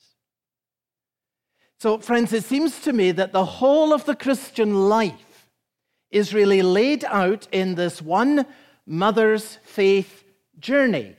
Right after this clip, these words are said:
Faith begun, faith tested, faith triumphant. There's the Christian life right there. If you are not yet a Christian, I hope that you will begin a faith journey with Jesus Christ today.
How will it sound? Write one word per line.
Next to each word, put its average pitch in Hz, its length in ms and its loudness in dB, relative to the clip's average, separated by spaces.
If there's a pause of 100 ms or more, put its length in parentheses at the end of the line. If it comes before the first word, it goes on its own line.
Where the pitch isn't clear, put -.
(140)
Faith 269 440 0
begun, 226 440 0
faith 214 440 -2
tested, 202 520 -4
faith 170 320 -6
triumphant. 240 580 -4
There's 220 220 -2
the 254 100 -4
Christian 269 500 -4
life 262 320 -2
right 220 240 -4
there. 269 380 -2 (1080)
If 254 260 -2
you 262 140 2
are 240 100 2
not 254 320 0
yet 277 140 0
a 277 80 0
Christian, - 600 -6 (1000)
I 247 300 2
hope 247 400 0
that 220 200 0
you 208 160 -2
will 208 180 0
begin 180 560 -2
a 156 200 -4
faith 196 720 -4
journey 185 420 -2
with 160 380 -6
Jesus 151 500 -8
Christ 135 500 -12
today. 131 520 -12